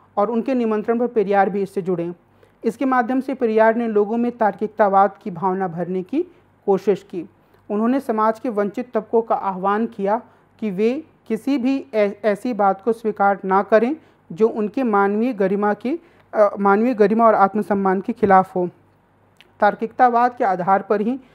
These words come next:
आत्मसम्मान आंदोलन ने जाति व्यवस्था और इसके भेदभावों को समाप्त करने की मांग रखी। इस आंदोलन के कुछ प्रमुख लक्ष्य थे,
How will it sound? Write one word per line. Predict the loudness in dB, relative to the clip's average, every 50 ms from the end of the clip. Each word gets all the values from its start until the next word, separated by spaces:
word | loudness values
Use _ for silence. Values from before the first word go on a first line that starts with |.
| _ _ _ _ -2
आत्मसम्मान | 0 0 0 -2 -4 -4 -4 -2 -2 0 -2 -2 -2
आंदोलन | -4 -4 -4 -2 -2 -2 -2 -2 -2
ने | -2 -4 -6 -8 -10 -16 _ _ _ _ -8 -2
जाति | 2 2 2 2 0 -2
व्यवस्था | -2 0 0 0 -2 -4 -2 0 2
और | 2 2 0
इसके | -2 -8 -6 -6 -6 -6
भेदभावों | -4 -4 -4 -4 -4 -2 0 0 0 0 0
को | -2 -4
समाप्त | -4 -4 -2 -2 -2 -2 -4 -6 -6
करने | -4 -4 -2 -4 -4
की | -4 -6 -4
मांग | -2 0 0 0 0 0
रखी। | -2 -2 -4 -6 -8 -10 -10 -10 _ _ _ _ _ _ _ _ -6
इस | -6 -6 -6 -8 -4 _ 2
आंदोलन | 2 4 6 8 8 8 6 6
के | 2 -2
कुछ | -2 -2 -2 -2
प्रमुख | -2 -2 0 2 2 0 0 0
लक्ष्य | 0 0 0 0 -2 -6 -6 -6 -8 _ _ _ _ 0 2
थे, | 4 4